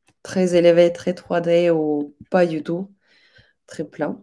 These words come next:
Donc, assez intéressant. On peut le copier si vous avez pas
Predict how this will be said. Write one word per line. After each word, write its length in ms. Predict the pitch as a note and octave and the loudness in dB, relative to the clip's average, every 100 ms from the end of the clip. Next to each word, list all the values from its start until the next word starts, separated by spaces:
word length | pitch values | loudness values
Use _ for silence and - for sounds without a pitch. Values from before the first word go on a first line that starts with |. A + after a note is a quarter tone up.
| _ _ _ _ _ _ _ _ _ _ - - | _ _ _ _ _ _ _ _ _ _ -20 -16
Donc, 580 | D#3+ E3 E3 D#3+ - - | -4 -2 -2 -4 -12 -4
assez 380 | F3 F3 E3+ F3+ | 0 2 2 0
intéressant. 720 | E3+ E3+ D#3+ D#3+ - G#3 C#4+ - - - - | 2 0 -2 -4 -2 -4 -4 -12 -20 -20 -12
On 100 | - | -10
peut 120 | F#3 G3 | -2 2
le 120 | G3+ | 2
copier 560 | - - - A3+ C4+ - - - - | 0 -4 -2 0 0 -2 -14 -20 -18
si 160 | - F3+ | -6 -2
vous 160 | E3+ | 2
avez 140 | E3 E3+ | 4 4
pas 200 | E3+ | 2